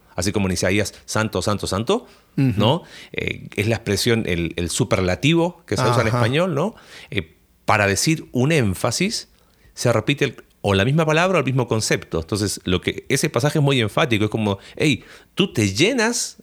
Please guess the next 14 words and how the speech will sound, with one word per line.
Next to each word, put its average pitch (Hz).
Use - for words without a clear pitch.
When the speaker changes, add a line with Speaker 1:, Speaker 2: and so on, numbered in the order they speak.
Speaker 1:
eh, 98
la -
boca", 175
<laughs> -
decirlo, 135
¿no? 151
Speaker 2:
Ujú. -
Speaker 1:
O -
sea, 117
te 113
jactas 156
de 101
ser -
rico 226